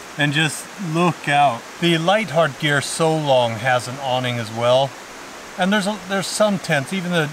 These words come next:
the Tarp Tent Double Rainbow. But for me, this is the best implementation of the awning, because it's,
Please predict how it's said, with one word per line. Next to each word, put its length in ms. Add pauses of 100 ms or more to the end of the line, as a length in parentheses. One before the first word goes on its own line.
the 100
Tarp 340
Tent 240
Double 260
Rainbow. 640 (500)
But 120
for 160
me, 260
this 320
is 80
the 100
best 480
implementation 920 (180)
of 320 (300)
the 100 (100)
awning, 400
because 320
it's, 160